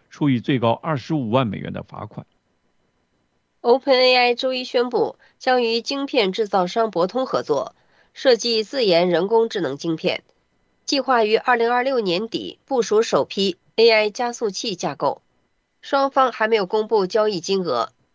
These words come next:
Speaker 2: 但此举标志着Open A I在硬件领域迈出关键一步，意在减少对nvidia等厂商的依赖。近来，Open A I已与nvidia、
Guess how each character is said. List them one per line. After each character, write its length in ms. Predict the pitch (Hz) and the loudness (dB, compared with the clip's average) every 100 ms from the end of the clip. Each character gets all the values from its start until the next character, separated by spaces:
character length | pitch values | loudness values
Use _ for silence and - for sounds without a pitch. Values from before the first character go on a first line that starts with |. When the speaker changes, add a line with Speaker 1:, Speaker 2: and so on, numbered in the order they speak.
| _ _ | _ _
Speaker 2:
但 180 | 277 254 | 0 2
此 200 | - 247 | 0 -2
举 160 | 233 190 | -2 0
标 240 | 233 226 | 2 2
志 160 | 233 202 | 2 2
着 280 | 180 175 - | 2 2 0
Open 280 | 226 233 247 | -2 -2 -2
A 200 | 240 240 | 0 0
I 200 | 233 226 _ - | -2 -6 _ -4
在 360 | 220 190 185 - _ _ _ _ _ _ - | -2 0 -2 -6 _ _ _ _ _ _ -10
硬 260 | 294 254 | -8 -8
件 260 | 202 226 175 | -4 -2 -2
领 220 | 156 143 | -4 -2
域 160 | 190 180 | 0 -2
迈 260 | 190 220 | 0 -2
出 240 | 175 - 214 | -2 -2 0
关 180 | 240 233 | 0 0
键 200 | 208 135 | 0 -2
一 80 | |
步， 240 | - 131 - _ _ _ _ | -6 -12 -12 _ _ _ _
意 160 | 262 240 | -4 0
在 160 | 220 | 0
减 240 | 185 190 226 | 0 -2 0
少 220 | 180 151 | 0 -2
对 360 | 202 180 160 - _ _ _ _ _ - | 0 0 -2 -8 _ _ _ _ _ -8
nvidia 560 | 196 254 285 254 190 | -6 -4 0 2 2
等 360 | 180 147 147 - - | 2 0 0 -4 -12
厂 220 | - 143 | -10 -8
商 180 | 139 196 | -6 -4
的 80 | 170 | -2
依 140 | 156 | 0
赖。 220 | 147 127 _ _ _ _ _ _ _ _ _ | -2 -2 _ _ _ _ _ _ _ _ _
近 180 | 247 208 | 0 2
来 200 | 175 175 | 2 0
，Open 260 | 247 254 269 | -2 -4 -4
A 180 | 247 240 | -2 -2
I 220 | 240 233 _ - | -2 -6 _ -10
已 140 | 202 | -6
与 180 | 190 220 | -2 -2
nvidia、 720 | 214 208 233 247 214 165 95 | -2 -4 -4 -4 0 0 -2